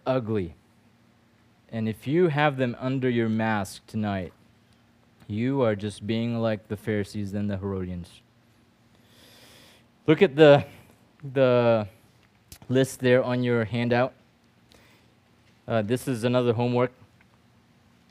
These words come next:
I'm giving you a lot of homework, <laughs> but it's good for you.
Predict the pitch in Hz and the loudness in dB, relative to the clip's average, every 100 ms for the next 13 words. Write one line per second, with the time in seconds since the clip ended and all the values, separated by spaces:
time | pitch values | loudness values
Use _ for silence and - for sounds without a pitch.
0 | _ _ _ _ _ - 120 131 127 120 | _ _ _ _ _ -16 -4 -2 -2 -2
1 | 107 127 117 120 131 101 - - - 139 | 0 0 -2 -4 -4 -6 -8 -14 -14 -14
2 | - - - - - - _ _ - 123 | -6 -2 -2 -4 -20 -20 _ _ -4 -4
3 | 123 - 123 - 104 104 | -6 -8 -8 -6 -4 -4